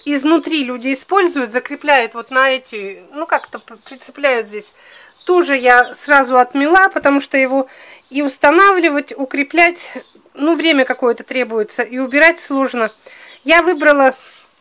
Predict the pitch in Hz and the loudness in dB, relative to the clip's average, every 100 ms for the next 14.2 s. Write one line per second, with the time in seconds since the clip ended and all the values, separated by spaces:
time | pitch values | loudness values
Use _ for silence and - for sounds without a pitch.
0 | _ _ _ _ _ - - 285 277 247 | _ _ _ _ _ -20 0 2 2 0
1 | 320 359 - 277 - 254 262 254 294 285 | -2 -4 -10 -10 -4 -4 -4 -6 -2 0
2 | 277 294 285 262 233 226 269 262 - 294 | 0 0 -4 -8 -14 -8 -8 -6 -4 -6
3 | - 277 254 240 - - - _ 339 339 | -2 -4 -2 -6 -14 -20 -20 _ 0 0
4 | 320 320 302 _ 254 254 311 415 392 - | 0 -6 -10 _ -8 -4 -2 -2 -6 -18
5 | _ _ _ _ _ _ - 359 392 359 | _ _ _ _ _ _ -10 -2 -2 -2
6 | - _ 277 262 - 285 294 302 339 294 | -8 _ -18 -16 -14 -14 -10 -8 -6 -4
7 | 254 254 254 294 294 - - 285 277 254 | -4 -6 -10 -12 -14 -18 -10 -6 -6 -8
8 | 247 - 254 - - 196 - _ _ _ | -10 -6 -8 -8 -16 -16 -16 _ _ _
9 | _ - - 240 285 302 - 233 226 214 | _ -20 -16 -12 -10 -10 -10 -10 -8 -8
10 | 214 - 247 - 220 - 208 - 214 202 | -8 -6 -8 -8 -14 -10 -10 -10 -8 -8
11 | 202 185 _ _ _ _ _ _ _ _ | -10 -18 _ _ _ _ _ _ _ _
12 | _ _ _ _ _ _ _ 294 339 349 | _ _ _ _ _ _ _ -6 -6 -4
13 | 370 - 294 285 294 427 359 269 220 196 | -6 -4 -4 -2 -2 -8 -6 -6 -6 -6
14 | - - | -12 -16